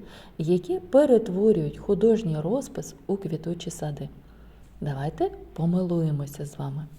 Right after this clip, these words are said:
Діти, подивіться, яке розмаїття кольорів. Широко і вільно розкинулося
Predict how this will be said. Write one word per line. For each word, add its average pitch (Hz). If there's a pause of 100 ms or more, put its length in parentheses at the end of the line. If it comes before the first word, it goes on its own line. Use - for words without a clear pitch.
(1080)
Діти, 190
подивіться, 180 (400)
яке 202
розмаїття 208
кольорів. 170 (360)
Широко 180
і 190
вільно 196
розкинулося 208